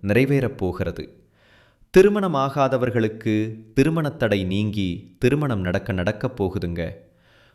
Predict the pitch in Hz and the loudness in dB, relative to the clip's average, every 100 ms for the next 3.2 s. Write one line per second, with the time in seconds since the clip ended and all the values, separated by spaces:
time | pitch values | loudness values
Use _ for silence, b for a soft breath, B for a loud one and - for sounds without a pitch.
0 | b 139 147 165 160 135 117 120 113 98 | b 6 6 6 0 0 -2 -2 -2 0
1 | 95 110 110 104 104 101 95 - 104 117 | 2 2 2 0 0 -2 -2 -2 -2 -2
2 | 120 - - 127 151 156 135 101 101 - | -6 -14 2 4 4 2 0 -2 -2 -4
3 | 90 85 | -4 -4